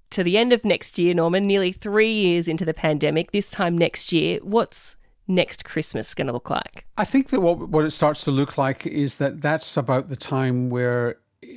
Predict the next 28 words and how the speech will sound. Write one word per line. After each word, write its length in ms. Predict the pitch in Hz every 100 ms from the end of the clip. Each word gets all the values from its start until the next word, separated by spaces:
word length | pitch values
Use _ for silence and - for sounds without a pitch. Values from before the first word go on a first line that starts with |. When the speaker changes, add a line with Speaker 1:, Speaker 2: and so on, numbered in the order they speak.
| 311
Speaker 2:
we're 180 | 240 135
moving 500 | 127 147 156 151 139
out 240 | - 131 123
of 100 | 120
it 160 | 120
being 280 | 127 123 127
a 80 | -
pandemic 800 | - 120 113 117 139 156 - - _ _ - _ _ _ _ -
to 240 | - 131
being 540 | 110 135 127 123 117 127
a 60 | 127
seasonal 580 | - 139 139 131 123 -
outbreak 720 | 120 131 135 143 - - - _ _ _
that 140 | - 120
we 120 | 127
can 200 | - 120
control 580 | - 120 - 151 147 131
well 340 | 117 117 120
with 240 | 117 107 -
drugs 500 | 127 120 113 113 -
and 200 | 139 113
vaccines. 840 | 113 113 - - - - - - _ _ _ - - - - _ _
But 160 | 147 139
what 220 | 165 226
we 100 | 247
will 160 | 214 170
move 260 | 156 139
into 500 | 143 147 - 131 107